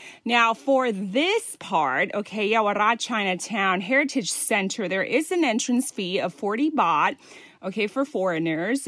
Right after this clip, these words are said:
and it's free for Thais, okay? Um, the center opens daily from nine A M to five P M. And like all Chinatowns across the world,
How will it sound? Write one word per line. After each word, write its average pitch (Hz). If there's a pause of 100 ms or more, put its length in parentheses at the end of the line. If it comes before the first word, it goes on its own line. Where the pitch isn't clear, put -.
and 185
it's 185
free 359
for 214
Thais, 165
okay? 180 (400)
Um, 202
the 202
center 269
opens 214
daily 190
from 190
nine 240
A 208
M 185
to 254
five 135
P 190
M. 151 (680)
And 311
like 330
all 330
Chinatowns 240
across 202
the 233
world, 185